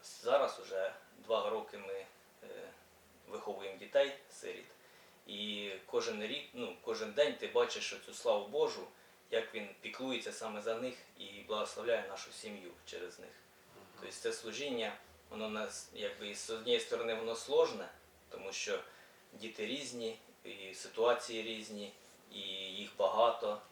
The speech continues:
Speaker 1: їх треба і виховувати, і кормити, і одягати. Але так як Бог проводить цих дітей, і нашу сім'ю в частності, якби, то, ну, це стоїть. Це стоїть того.
Speaker 2: Слава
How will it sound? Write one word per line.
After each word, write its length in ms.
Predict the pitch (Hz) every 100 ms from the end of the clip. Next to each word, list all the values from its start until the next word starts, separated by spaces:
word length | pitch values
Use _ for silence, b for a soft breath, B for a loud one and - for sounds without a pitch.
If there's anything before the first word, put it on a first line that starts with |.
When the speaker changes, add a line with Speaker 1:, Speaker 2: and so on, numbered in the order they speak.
| 98
Speaker 1:
їх 120 | -
треба 420 | - - - 110
і 160 | 107 101
виховувати, 640 | 98 - 131 127 110 - 87
і 40 |
кормити, 460 | - 98 123 120 98
і 120 | 90
одягати. 480 | 98 98 135 - - - B B B B B - -
Але 580 | 92 101 110 113 110 113 -
так 200 | 110 107
як 100 | 104 - -
Бог 240 | 135 151 -
проводить 500 | 113 107 104 95 92 - - - -
цих 240 | 110 90 90
дітей, 400 | 104 139 117 92
і 80 |
нашу 240 | 98 110 -
сім'ю 320 | - 104 101 90 - -
в 40 | -
частності, 480 | 85 - 98 - 101
якби, 240 | - - - B B B B - -
то, 400 | 95 92 90 - -
ну, 120 | 107
це 180 | 95 110
стоїть. 380 | - 95 78 76 - - - -
Це 140 | -
стоїть 360 | - 113 95 -
того. 240 | 90 127 - - - - -
Speaker 2:
Слава 380 | - - 98